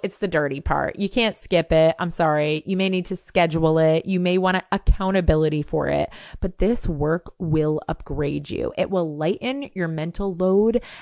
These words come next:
and give you access to a brand of you that you only have ever window shopped, okay? All right, step three. Who already thinks like future me,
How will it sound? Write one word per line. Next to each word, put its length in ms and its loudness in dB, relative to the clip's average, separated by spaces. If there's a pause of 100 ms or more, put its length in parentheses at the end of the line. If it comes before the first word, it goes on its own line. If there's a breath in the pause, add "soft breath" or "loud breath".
and 140 -4
give 160 -2
you 240 -6
access 640 0
to 180 0
a 80 2
brand 680 -2 (600)
of 200 2
you 600 0
that 160 0
you 300 -2
only 480 -2
have 200 -6 (140)
ever 380 -2
window 560 -2
shopped, 520 -8
okay? 520 4 (560 loud breath)
All 80 2
right, 160 0
step 340 0
three. 300 2 (640 loud breath)
Who 380 8 (140)
already 340 4
thinks 600 -2
like 260 -2
future 460 0
me, 480 0